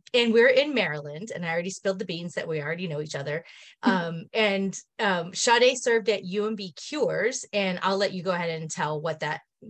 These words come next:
Speaker 1: does, what that program is, and, and dive into that.
Speaker 2: Okay.
Speaker 1: Um, and, you know, at the end, we have a little special, something that she's diving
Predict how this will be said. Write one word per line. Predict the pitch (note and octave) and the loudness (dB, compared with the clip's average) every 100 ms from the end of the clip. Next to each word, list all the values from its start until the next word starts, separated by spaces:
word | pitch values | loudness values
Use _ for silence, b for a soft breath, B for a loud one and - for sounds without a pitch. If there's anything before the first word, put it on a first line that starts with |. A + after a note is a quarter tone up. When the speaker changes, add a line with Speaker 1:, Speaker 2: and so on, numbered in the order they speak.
| E3+ - | -18 -8
Speaker 1:
does, | F3 D3+ D3+ - | -6 -4 -8 -12
what | G#3 F#3 F#3+ | -8 0 0
that | F3 - | 0 -4
program | F3 D#3 D#3+ D#3 | -4 -4 -2 -4
is, | D#3 D#3 D#3 | -2 -4 -6
and, | D3+ | -8
and | F3+ E3+ | -8 -6
dive | E3 E3 D#3 | -2 -2 -2
into | D#3+ D#3 E3 | -6 -6 -6
that. | C#3 C3+ - B B B - | -4 -6 -10 B B B 0
Speaker 2:
Okay. | |
Speaker 1:
Um, | G3 E3 D#3 D3+ D3+ _ _ _ | 0 2 -2 -6 -10 _ _ _
and, | A3 G#3 G3+ G3+ G3+ - | 2 4 2 0 -4 -4
you | A3+ | -2
know, | G3 F#3+ - _ _ _ _ - | 0 -2 -4 _ _ _ _ 2
at | G#3+ G3+ | 2 2
the | A3+ G#3+ | -2 0
end, | A#3+ A#3 | 0 0
we | G#3+ | -2
have | G3 F#3+ F3+ | -2 -2 -2
a | |
little | F3 F#3 | -4 -4
special, | F3+ - F3+ - F#3 | -4 -4 -4 -2 -4
something | - F#3 F3+ F3+ | -4 -8 -6 -6
that | E3 | -6
she's | - F#3 D#3+ | -8 -8 -8
diving | E3 D#3+ D#3+ | -4 -4 -4